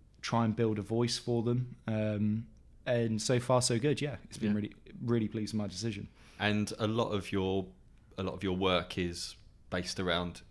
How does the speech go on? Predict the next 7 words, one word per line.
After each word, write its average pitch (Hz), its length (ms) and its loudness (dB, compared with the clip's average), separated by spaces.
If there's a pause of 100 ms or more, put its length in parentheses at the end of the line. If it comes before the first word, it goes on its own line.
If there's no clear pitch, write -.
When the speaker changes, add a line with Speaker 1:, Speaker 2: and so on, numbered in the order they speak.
(120)
Speaker 2:
inbound 95 420 0
marketing. 101 400 -4 (240)
Speaker 1:
Yeah, 120 200 0
absolutely. 107 440 -8 (140)
Speaker 2:
Um, 87 300 2 (160)
which, - 500 -2 (1300)
buzzwords 87 580 -4